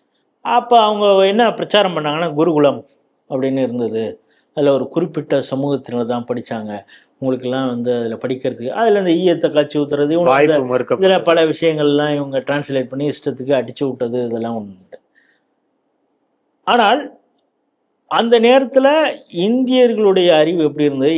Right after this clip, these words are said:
Speaker 1: எவ்வளவு ஸ்கூல்ஸ் இருந்திருக்கு, அந்த பிரான்ஸ்லேருந்து வந்த ஒரு ஆள் வந்து என்ன சொல்றான்னா, இங்க வந்து வாரணாசியில வந்து பார்க்குறேன், மக்கள் அத்தனை பேர் இருக்காங்க, அவங்கள வந்து மீட் அவுட் பண்ணது மாதிரி ஸ்கூலே இல்ல,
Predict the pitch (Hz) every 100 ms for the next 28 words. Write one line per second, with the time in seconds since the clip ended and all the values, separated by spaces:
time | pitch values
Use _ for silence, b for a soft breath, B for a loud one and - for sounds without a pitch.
0 | 147 160 165 - - 180 190 - 139 117
1 | 113 110 104 110 107 - _ _ _ _
2 | _ _ _ _ _ _ - 135 131 123
3 | 120 113 - _ _ - 147 156 190 185
4 | 196 196 196 190 180 170 170 170 170 160
5 | 156 156 170 170 165 170 160 160 165 151
6 | 156 151 165 190 175 156 151 147 156 170
7 | 170 156 B B B - 143 170 160 156
8 | 147 147 156 151 147 143 143 139 120 -
9 | _ _ _ _ _ _ _ - 101 -
10 | 202 196 165 - 175 170 175 165 160 151
11 | 147 143 151 147 147 151 160 156 156 160
12 | 151 151 147 143 151 151 - 160 156 151
13 | 139 131